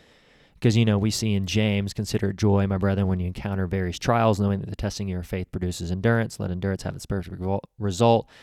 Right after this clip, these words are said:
so that you may be mature and complete, lacking in nothing," right? So we see that in James. We see that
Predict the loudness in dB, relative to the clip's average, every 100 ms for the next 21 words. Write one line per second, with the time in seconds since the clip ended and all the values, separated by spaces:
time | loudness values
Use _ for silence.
0 | -20 -6 -2 -2 0 0 0 0 -2 -2
1 | 0 2 0 -2 0 0 0 -4 -4 -6
2 | -4 -4 -4 -6 -12 -10 -6 -2 -2 -2
3 | -2 -2 -2 -2 0 0 0 -4 -4 -2
4 | -2